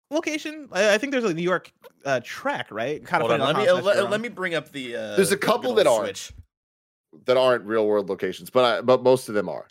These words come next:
Speaker 1: But and
Speaker 3: So.
Speaker 1: also, is this the only Mario game that crosses over with the real world? 'Cause I don't
Speaker 3: Mario's
Speaker 1: recall that
Speaker 3: missing.
Speaker 1: happening.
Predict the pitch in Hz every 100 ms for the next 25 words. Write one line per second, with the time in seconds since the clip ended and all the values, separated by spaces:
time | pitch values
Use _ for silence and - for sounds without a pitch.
0 | _ - 240 226 220 - 226 240 220 202
1 | 175 254 247 180 190 165 147 156 143 123
2 | 117 117 110 - - 143 139 131 127 120
3 | 117 127 127 - 120 127 117 123 117 113
4 | 117 101 73 98 _ _ _ _ - 202
5 | 247 220 - 247 - 190 175 156 147 135
6 | 120 123